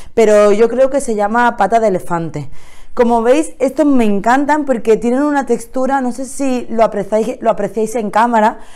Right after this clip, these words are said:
pero tienen una textura como de chándal y a mí me flipa. Son súper cómodos porque aunque tengan aquí goma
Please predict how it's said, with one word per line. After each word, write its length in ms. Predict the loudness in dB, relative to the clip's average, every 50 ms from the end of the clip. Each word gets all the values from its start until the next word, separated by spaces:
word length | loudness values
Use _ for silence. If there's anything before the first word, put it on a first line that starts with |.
| -12 -8 -4
pero 140 | -2 0 0
tienen 180 | 0 0 0 0
una 160 | -2 -2 -2
textura 400 | -4 -4 -4 -2 0 0 2 2
como 240 | 2 2 2 2 2
de 160 | 0 0 -2
chándal 500 | 0 2 2 4 4 2 2 2 0 0 -4 -2 0 0 0 0 0 -2 -2 -4 -6 -8 -8 -8 -2
y 100 | 0 2
a 40 |
mí 120 | 4 6 6
me 140 | 4 4 2
flipa. 540 | 0 -2 -2 -2 0 0 0 -2 -2 -2 -4 -6 -6 -6
Son 260 | -6 -2 0 0 0 0
súper 560 | 0 0 0 0 2 2 2 2 0 -2 0
cómodos 480 | 2 2 2 4 2 2 2 2 2 2 2
porque 220 | 0 0 2 2
aunque 200 | 0 0 0 0
tengan 320 | 0 0 0 0 0 0
aquí 240 | 0 -2 -2 -2 -2
goma 460 | 0 0 2 2 2 0 0 -2 -6